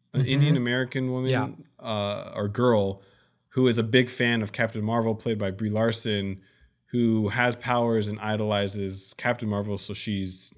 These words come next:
Speaker 1: calls herself Miss Marvel. Um, but I like that they're,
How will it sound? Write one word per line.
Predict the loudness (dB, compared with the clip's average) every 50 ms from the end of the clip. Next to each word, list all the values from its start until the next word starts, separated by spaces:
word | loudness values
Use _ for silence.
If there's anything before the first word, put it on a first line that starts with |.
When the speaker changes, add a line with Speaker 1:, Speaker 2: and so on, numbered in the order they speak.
| _ _ -12
Speaker 1:
calls | -6 -6 -4 -4 -6
herself | -8 -8 -8 -8 -8 -6 -6
Miss | -6 -6 -6 -6
Marvel. | -8 -6 -6 -6 -6 -6 -6 -6 -6 -6 -8 -10 -14 -16 -16 -18 _ _ _
Um, | -2 0 0 0 0 -2 -6 -8 -6 -2
but | 0 2
I | 4 4
like | 4 4 2 2 2
that | 0 -4 -4
they're, | -2 0 0 2 2 2 0 0 -4